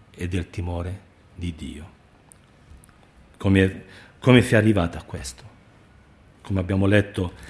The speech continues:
dal versetto uno al versetto tre. Si è arrivato a questo perché, preso dalla frenesia, preso dalla, dalla voglia, dal desiderio,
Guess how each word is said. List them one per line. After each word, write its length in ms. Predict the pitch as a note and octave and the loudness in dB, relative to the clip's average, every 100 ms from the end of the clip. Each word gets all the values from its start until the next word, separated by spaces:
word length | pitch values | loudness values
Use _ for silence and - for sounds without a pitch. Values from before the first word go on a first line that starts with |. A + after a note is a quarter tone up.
| - | -14
dal 140 | - F#2+ | -4 -2
versetto 500 | F#2+ - F#2+ - G2+ | 0 0 -2 -2 0
uno 160 | F#2+ | 0
al 80 | F#2 | 0
versetto 460 | F2 E2+ F2 - E2+ | -2 -8 -10 -12 -16
tre. 340 | - D#2+ - _ _ _ _ _ | -14 -16 -18 _ _ _ _ _
Si 160 | - - | -14 -6
è 20 | |
arrivato 320 | G#2+ A2 A#2 | -4 -4 -6
a 40 | A2 | -8
questo 400 | - B2+ - A2+ | -6 -6 -6 -10
perché, 480 | G#2+ G#2 - G#2+ G#2+ - - - - _ _ _ - - - _ _ - | -12 -12 -10 -12 -12 -20 -20 -20 -20 _ _ _ -20 -20 -20 _ _ -4
preso 580 | B2+ C#3 C3+ C3+ B2+ B2 - - - _ _ | 2 2 2 -2 -6 -8 -20 -20 -20 _ _
dalla 220 | - F#2 | -10 -8
frenesia, 720 | F#2 G#2 G2 F#2+ - A2 A#2 G2+ | -8 -6 -8 -8 -8 -8 -8 -10
preso 280 | - G2+ - | -8 -8 -8
dalla, 340 | F#2+ F#2 F2+ F#2+ - - - | -10 -10 -12 -14 -20 -20 -14
dalla 220 | - G2+ | -4 -4
voglia, 460 | G2 G#2 G#2 G2 F#2+ | -2 -2 -4 -4 -8
dal 200 | F#2 F#2 | -8 -8
desiderio, 800 | F#2 F#2 F#2 F#2 F2+ F2+ G2 | -8 -10 -10 -10 -10 -10 -12